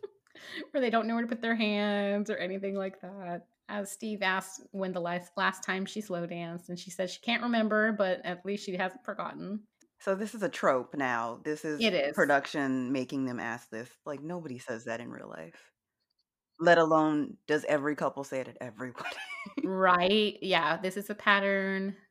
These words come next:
Speaker 1: Uh, I guess they just didn't want silence during the, <laughs> during the dance.
Speaker 2: Dance?
Speaker 1: Yeah.
Speaker 2: Because they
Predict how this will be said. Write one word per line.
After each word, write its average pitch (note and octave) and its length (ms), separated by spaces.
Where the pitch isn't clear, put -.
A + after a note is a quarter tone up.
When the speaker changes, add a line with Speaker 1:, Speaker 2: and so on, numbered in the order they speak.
Speaker 1:
Uh, F3+ 260
I F3+ 80
guess F#3 200
they F3+ 100
just F3 180
didn't F3 180
want E3+ 280
silence F3 640
during F3 300
the, F#3+ 100
<laughs> - 560
during A#3+ 300
the A#3 120
dance. F3+ 200
Speaker 2:
Dance? D3 500
Speaker 1:
Yeah. F#3+ 160
Speaker 2:
Because F3+ 160
they D#3+ 180